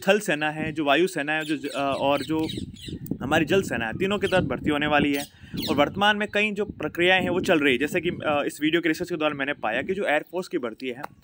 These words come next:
वो लगभग कंप्लीट हो चुकी है, उनका सारा प्रोसेस हो चुका है, लेकिन उनको ज्वाइनिंग नहीं दी गई है। तो अब जो उस भर्ती कैंडिडेट, उनको ये लग रहा है कि कहीं क्या पता, अ, ह-, हमारी भर्ती वापस नहीं हो जाए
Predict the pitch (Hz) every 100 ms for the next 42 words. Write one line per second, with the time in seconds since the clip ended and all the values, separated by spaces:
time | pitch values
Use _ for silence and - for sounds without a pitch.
0 | _ - _ 175 175 165 185 160 170 165
1 | 156 151 151 170 160 160 160 165 175 170
2 | 170 156 180 165 151 156 151 160 170 _
3 | _ - 196 208 208 165 135 170 214 190
4 | 143 113 98 95 - _ - - - -
5 | 202 214 - _ _ _ - 143 196 202
6 | 190 - _ _ _ 180 - 147 151 185
7 | 175 170 185 190 208 196 196 185 160 185
8 | 170 202 202 208 180 180 185 190 - -
9 | 151 147 147 151 123 151 175 170 156 185
10 | 147 180 175 147 110 95